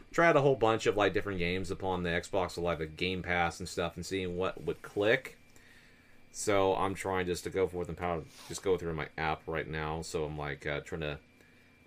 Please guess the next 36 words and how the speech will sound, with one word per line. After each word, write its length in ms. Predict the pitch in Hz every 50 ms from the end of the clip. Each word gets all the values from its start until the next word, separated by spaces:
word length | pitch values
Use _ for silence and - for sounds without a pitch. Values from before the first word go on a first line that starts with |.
| -
see 300 | - - - - 120 113
a 60 | 95 98
little 240 | 113 120 117 120 92
bit 240 | 92 110 107 - -
of 180 | - 98 92
the 80 | - 98
games 320 | 85 90 95 92 92 90
that 120 | 87 92 85
I 80 | 82
had 420 | 82 82 95 92 92 90 87 82 76 - - -
gone 260 | - - 85 82 82
through 200 | 80 - 85 82
and 100 | 80 78
played. 540 | 78 - - 87 85 80 80 80 85 85 - - -
I 100 | 82 87
mean, 320 | 87 85 82 80 78 78 - - - - - - - - - - - - - - - - - - _ _ _ - - - - - - - - - -
honestly, 520 | 117 135 151 151 147 - 156 147 139 143
the 180 | 139 - - 127
one 480 | 120 123 143 175 208 202 202 202 202 - - - - - - - - - _ _
of 80 | - 131
the 80 | 139 127
games 320 | 127 127 120 120 113 101
that 100 | 110 104
I 40 | 101
did 260 | 87 - 113 113 101
go 200 | 107 107 104 104
through 480 | 95 - - 98 98 104 104 104 104 107
was, 540 | 101 92 95 95 92 90 90 87 80 -
uh, 300 | 95 95 90 87 82 82 - - _ _ _ _ _ _ - - - - - - _ -
I 160 | - 110 113
tried 340 | - - 156 147 139 139 135
out 200 | 131 127 123 -
Tales 400 | - 120 120 127 131 139 135 135
of 60 | 110
the 80 | 107
Sojourner. 640 | 101 - 110 107 104 92 90 82 76 76 90 113 135